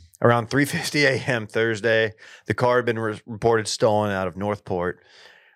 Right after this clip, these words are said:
Um, during the traffic stop, deputies were surprised to see the ten-year-old exit the car on the driver's side.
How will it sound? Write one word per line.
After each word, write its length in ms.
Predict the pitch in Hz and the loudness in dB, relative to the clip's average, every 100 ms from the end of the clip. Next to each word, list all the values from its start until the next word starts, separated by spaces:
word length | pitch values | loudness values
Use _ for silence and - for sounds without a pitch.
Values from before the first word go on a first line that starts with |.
| _ | _
Um, 600 | 104 101 101 92 87 87 - - 113 | 2 2 0 -2 -6 -12 -18 -8 4
during 220 | 147 170 | 4 4
the 60 | 147 | 0
traffic 380 | 160 175 147 | 0 0 -2
stop, 300 | - 127 127 | 0 0 0
deputies 440 | 120 156 175 151 120 | 0 0 -2 -6 -6
were 80 | 127 | -6
surprised 480 | 120 - 147 160 165 | -8 -2 0 2 -2
to 60 | |
see 180 | - 175 | -2 -2
the 100 | 170 | -2
ten-year-old 540 | - 180 196 190 185 | -4 -4 0 0 4
exit 280 | 175 170 160 | 2 0 -6
the 60 | 165 | -8
car 280 | - 147 147 | 0 2 2
on 80 | 139 | -2
the 60 | |
driver's 440 | 117 113 98 92 - | -2 0 0 -4 -8
side. 360 | 67 55 - | -10 -10 -14